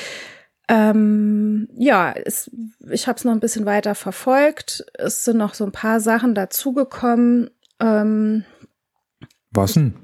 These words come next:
Speaker 1: äh, zum Beispiel, dass, äh, die Polizei in Rothenburg zum Beispiel Anweisen, äh, Anzeigen und Hinweisen aus der Bevölkerung, ähm, nachgehen möchte.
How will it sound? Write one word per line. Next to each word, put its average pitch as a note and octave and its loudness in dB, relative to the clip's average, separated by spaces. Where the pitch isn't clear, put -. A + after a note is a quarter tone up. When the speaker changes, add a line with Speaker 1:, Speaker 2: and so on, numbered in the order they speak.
Speaker 1:
äh, A3+ -4
zum C4 0
Beispiel, A#3+ 2
dass, A3 -6
äh, G#3 -4
die A3+ 2
Polizei A3+ -2
in A3+ 0
Rothenburg B3+ 0
zum A#3 -4
Beispiel A3 -4
Anweisen, A3+ 0
äh, G#3 0
Anzeigen G#3+ 0
und G#3+ -2
Hinweisen A3 2
aus G#3+ -4
der G#3 -4
Bevölkerung, G3+ 0
ähm, G3 -2
nachgehen G3+ 2
möchte. B3 0